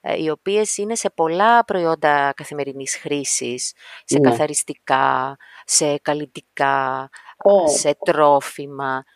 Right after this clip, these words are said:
Speaker 2: Ε,
Speaker 1: ε,
Speaker 2: βέβαια.
Speaker 1: τα οποία χρησιμοποιούνται για να ενισχύσουν, ας το πούμε,
Speaker 2: Τη
Speaker 1: ε, τη,
Speaker 2: γεύση.
Speaker 1: τη διάρκεια, ε, της,
Speaker 2: Α,
Speaker 1: ε,
Speaker 2: τη διάρκεια,
Speaker 1: ενός,
Speaker 2: τη
Speaker 1: ε,
Speaker 2: συντήρηση.
Speaker 1: τροφίμου, έτσι, τη
Speaker 2: Μμ.
Speaker 1: συντήρηση,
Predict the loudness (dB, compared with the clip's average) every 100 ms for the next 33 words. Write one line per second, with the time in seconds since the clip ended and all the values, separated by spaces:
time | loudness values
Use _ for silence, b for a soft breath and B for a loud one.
0 | b b 2 2 4 0 2 2 2 0
1 | -2 -2 -4 -4 -6 -6 -4 -4 -4 -4
2 | -6 -8 -6 -6 -4 -6 -6 -8 -10 -10
3 | -12 -8 -6 -4 -6 -6 B B B -2
4 | 2 4 2 -2 -2 -2 -2 -2 2 4
5 | 2 -2 -10 -12 -12 _ _ _ -10 -10
6 | -6 0 2 2 2 -2 2 2 2 -2
7 | -4 -4 -4 -2 -4 -4 -4 0 2 2
8 | 0 -2 -8 -6 -6 -8 -8 -2 0 2
9 | 0 -6 -10